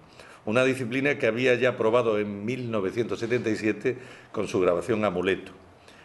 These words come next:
En esta nueva etapa deja una trilogía con los discos de Pura Cepa, Corazón y Bordón y Abolengo. Ahora mismo casi discutíamos sobre los favoritos del público, los favoritos suyos,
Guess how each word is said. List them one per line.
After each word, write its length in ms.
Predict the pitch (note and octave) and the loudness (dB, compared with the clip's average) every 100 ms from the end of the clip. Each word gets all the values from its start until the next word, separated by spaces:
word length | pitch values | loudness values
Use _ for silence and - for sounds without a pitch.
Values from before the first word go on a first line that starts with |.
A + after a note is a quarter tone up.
| - - - - | -20 -20 -20 -4
En 120 | B2+ | -2
esta 200 | D3 F#3+ | 2 2
nueva 260 | D#3+ D#3+ C#3+ | 6 6 6
etapa 280 | E3 E3 | 4 4
deja 240 | C#3 C#3 D3 | 4 4 0
una 180 | C3+ B2 | 0 -2
trilogía 800 | A#2+ A#2 - C#3 C#3 D3+ D#3 - - - | 0 0 0 0 4 4 2 -4 -20 -12
con 340 | - B2 G#2+ G#2+ - | 0 0 0 -6 -12
los 240 | A2+ G2 F#2+ | -4 -4 -2
discos 320 | B2+ A#2+ G#2 | -4 -2 -2
de 100 | A2 | 0
Pura 220 | F#2+ A2 | 2 2
Cepa, 580 | G2 C3 B2 C3 C3 - - - - | 2 0 2 2 0 0 -18 -20 -14
Corazón 400 | - G2+ F#2 A2+ | 0 2 2 2
y 80 | A#2 | 2
Bordón 460 | G2 F2+ A2 A2+ B2 - - - - - | 2 4 2 0 -6 -16 -20 -20 -20 -6
y 120 | B2+ | 2
Abolengo. 640 | G#2 F2 F2+ A2 F2 D2 D2 - - _ _ _ - _ _ - - - | 4 4 0 0 -2 -10 -14 -16 -20 _ _ _ -20 _ _ -20 -18 -2
Ahora 160 | A2 | 0
mismo 240 | A2 A#2 A#2 | 2 0 0
casi 200 | A2 A2 | 0 0
discutíamos 540 | G2 G#2 A2 G#2+ G#2+ | -2 -2 0 0 0
sobre 320 | A2 F#2 E2+ E2 - - - | -4 -2 -4 -6 -16 -20 -12
los 160 | - G#2 | -2 -2
favoritos 640 | - G2 F#2 A#2 G#2+ F#2 | 2 2 4 2 0 -2
del 200 | F#2 F2 | 0 -4
público, 420 | E2+ A#2+ A2+ G#2 | -2 -2 -2 0
los 100 | F#2+ | -2
favoritos 440 | F#2 F#2+ G2 F#2+ E2 | 2 0 0 -2 -2
suyos, 300 | A#2+ F2+ | -2 -2